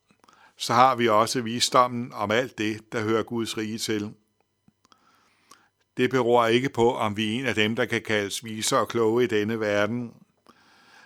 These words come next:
Det beror på, at vi kender Jesus Kristus og syndernes forladelse og ham. Her har vi alle visdommens skatte,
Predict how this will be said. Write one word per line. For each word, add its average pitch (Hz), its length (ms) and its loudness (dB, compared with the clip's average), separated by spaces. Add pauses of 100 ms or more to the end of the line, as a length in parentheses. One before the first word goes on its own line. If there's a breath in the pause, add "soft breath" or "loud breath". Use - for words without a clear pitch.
(480 soft breath)
Det 117 120 2
beror 120 340 2
på, 120 280 0
at 110 200 -4
vi 107 60 -8
kender 110 380 -2
Jesus 107 460 -2
Kristus 110 580 -4
og 113 140 -12
syndernes 117 440 -4
forladelse 110 520 -2
og 107 180 -2
ham. 107 360 0 (1080 soft breath)
Her 127 220 0
har 117 240 4
vi 113 100 0
alle 110 260 2
visdommens 107 560 0
skatte, 110 480 0